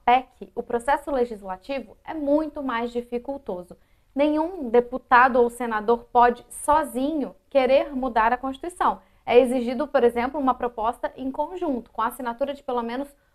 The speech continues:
um terço do total desses parlamentares. Mas uma vez apresentada, pra ela ser aprovada, o processo é também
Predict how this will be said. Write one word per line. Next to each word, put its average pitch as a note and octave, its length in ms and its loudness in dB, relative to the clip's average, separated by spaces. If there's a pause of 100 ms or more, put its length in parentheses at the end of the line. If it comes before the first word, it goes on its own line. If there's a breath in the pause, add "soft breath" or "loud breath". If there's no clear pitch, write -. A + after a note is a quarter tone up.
(100)
um E4+ 220 -2
terço C4+ 520 0
do B3 140 -4
total B3 380 -2
desses A#3 280 -6
parlamentares. B3 800 -6 (300)
Mas C4 180 6
uma D4 160 6
vez D4+ 220 4
apresentada, C#4+ 1000 2 (120)
pra B3+ 100 -2
ela B3 220 4
ser C#4 180 -2
aprovada, A#3 720 2
o G#3 40 -4
processo B3 600 -2
é A3+ 100 -2
também A#3+ 340 -4